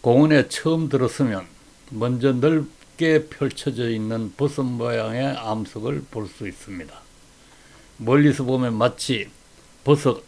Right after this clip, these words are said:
농장처럼 귀엽기 때문에 예류에서 가장 눈길을 사로잡는 풍경이라고 할 수 있습니다. 해면에 드러난 암층이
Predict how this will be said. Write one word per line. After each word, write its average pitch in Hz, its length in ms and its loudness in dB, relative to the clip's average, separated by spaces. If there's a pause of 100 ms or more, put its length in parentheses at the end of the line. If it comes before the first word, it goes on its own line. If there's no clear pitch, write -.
(140)
농장처럼 123 760 0
귀엽기 127 500 -2
때문에 104 500 -6 (540)
예류에서 110 600 0
가장 117 540 -2
눈길을 110 540 -4
사로잡는 101 800 -6 (480)
풍경이라고 127 800 -2
할 104 160 -6
수 - 160 -12
있습니다. 80 480 -14 (3000)
해면에 160 500 4
드러난 131 540 0
암층이 113 720 -4